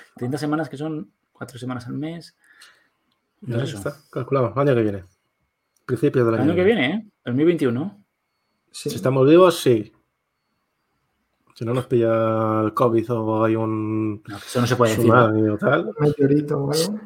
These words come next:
Speaker 1: Eso está
Speaker 2: Tal y
Speaker 1: prohibido
Speaker 2: como,
Speaker 1: decirlo.
Speaker 2: tal y co-, tal y como va el año, si no pasa nada, sí. <laughs>
Speaker 1: Tendremos que editar esa parte igual que editamos una vez una cosa que dijo Miguel. Así que
Speaker 2: Sí,
Speaker 1: vamos.
Speaker 2: esto,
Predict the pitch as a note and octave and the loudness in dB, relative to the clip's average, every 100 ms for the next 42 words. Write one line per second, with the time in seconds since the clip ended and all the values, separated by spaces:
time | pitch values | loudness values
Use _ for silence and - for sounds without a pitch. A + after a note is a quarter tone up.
0 | - B2 B2 A#2+ A#2+ B2+ B2+ B2+ B2+ B2 | -8 -4 -4 0 6 8 8 6 8 6
1 | B2 C#3+ C#3+ C3+ B2+ C3 C#3 C3+ C3 B2+ | 6 4 0 4 4 4 0 2 2 2
2 | A#2+ A#2+ C3 D#3+ F#3+ - _ _ _ _ | 0 0 -2 -2 -6 -10 _ _ _ _
3 | _ - A#2+ A#2 B2+ C3 A#2+ E3 - - | _ -10 -4 0 0 0 -2 -4 -8 -20
4 | _ - _ C3+ - - C3+ A2+ B2 D#3 | _ -20 _ -10 -10 -14 -8 0 4 4
5 | - C#3 A#2+ B2+ B2+ A#2+ B2 A#2+ B2 B2+ | 4 4 6 4 4 0 -4 0 0 0
6 | - _ _ _ _ B2+ A2 G#2+ A#2 A2 | -4 _ _ _ _ -6 -4 -4 -4 -6
7 | G#2 G#2 A2 G#2 G#2 - _ _ A#2+ G#2 | -6 -10 -12 -12 -14 -18 _ _ -12 -10
8 | G#2+ A2+ G#2+ G#2 G#2 - G#2+ A2 G#2 _ | -12 -14 -12 -12 -12 -10 -8 -6 -8 _
9 | - - - - - - - - - - | -20 -20 -20 -20 -20 -20 -20 -20 -18 -12
10 | - C#3+ B2 B2 A2+ G#2 G#2 - | 0 0 0 -2 -2 -4 -6 -4